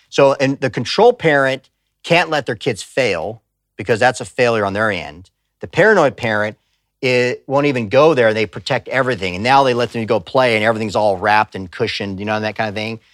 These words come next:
These are the kind of parents who complain in the parks because they don't want their kid to slide down a, a metal s-,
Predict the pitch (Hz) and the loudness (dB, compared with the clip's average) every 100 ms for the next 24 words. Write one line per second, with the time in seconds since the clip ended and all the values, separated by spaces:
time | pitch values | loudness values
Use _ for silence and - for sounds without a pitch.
0 | _ - 131 139 139 135 139 123 - 156 | _ -6 -2 0 -2 0 0 0 -2 0
1 | 151 120 - 113 - 98 135 135 123 98 | 2 0 -4 -10 -8 -6 -4 -2 -2 -6
2 | - 170 147 107 - - 104 113 110 139 | 0 2 2 -2 -10 -14 -6 -4 -2 -2
3 | 123 117 110 - 139 117 107 104 _ _ | -2 -4 -8 -4 -2 0 -2 -8 _ _
4 | _ - 123 113 120 - - 131 131 120 | _ -6 -4 -4 -8 -10 -4 0 0 -2
5 | 117 113 110 127 110 113 113 - | -2 -2 -6 -8 -4 -4 -4 -8